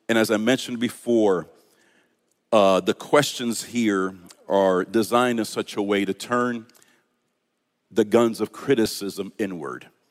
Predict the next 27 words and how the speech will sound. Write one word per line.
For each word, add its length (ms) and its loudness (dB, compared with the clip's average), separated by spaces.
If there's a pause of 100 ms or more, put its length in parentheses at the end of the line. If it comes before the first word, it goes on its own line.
(960)
and, 320 -2
and 240 -2
the 100 0
lens 480 2
of 160 -8
criticism 720 -4
inward 540 -6 (640)
so 120 -6
that 120 -2
we 140 0
can 160 -4
begin 420 2
to 80 2
see 580 -2 (340)
where 340 6
it 100 6
is 220 6
that 180 2
we 240 2
are 200 4
at 420 -6 (480)
in 180 4 (120)
our 540 -2 (200)
disciple 1040 -2 (580)
slash 600 -2
discipleship 1300 0 (800)
journey. 640 -8